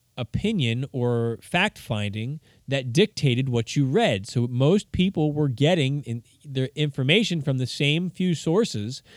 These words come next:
in these encyclopedias, so there wasn't much room for discrepancy. So if you looked up alien or extraterrestrial or U F O, you'd get the standard party line. I wish I still had those encyclopedias. They may not even be in there.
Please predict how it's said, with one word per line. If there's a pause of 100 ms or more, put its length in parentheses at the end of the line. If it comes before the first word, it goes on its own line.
(140)
in
these
encyclopedias, (360)
so
there
wasn't
much
room
for
discrepancy.
So
if
you
looked
up
alien
or
extraterrestrial
or
U
F
O,
you'd
get
the
standard
party
line.
I
wish
I
still
had
those
encyclopedias. (260)
They
may
not
even
be
in
there.